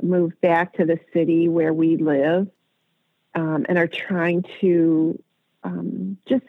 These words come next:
visit their children once again. There's a lot of trust issues there, but, um, you know, we just, it's a new season again because, um, th-, there are a lot of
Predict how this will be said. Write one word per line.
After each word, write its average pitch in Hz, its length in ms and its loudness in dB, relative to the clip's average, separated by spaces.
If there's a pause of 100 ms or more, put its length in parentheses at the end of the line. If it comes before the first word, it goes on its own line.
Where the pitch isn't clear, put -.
visit 202 420 2
their 190 160 0
children 202 840 0
once 190 280 -2
again. 190 460 0
There's 165 320 0
a - 80 0
lot 165 240 0
of 165 80 -8
trust 170 400 -4
issues 202 460 -2
there, 202 340 0 (760)
but, 175 560 0
um, 165 580 -2 (420)
you 202 140 2
know, 180 180 2
we 180 200 2
just, 185 280 -2 (760)
it's 196 160 0
a 226 80 6
new 247 200 6 (100)
season 202 380 4
again 175 460 2
because, 151 520 0 (1120)
um, - 560 -6 (520)
th-, 190 200 4
there 180 220 4
are 151 140 4
a 147 40 0
lot 151 280 2
of 156 80 -4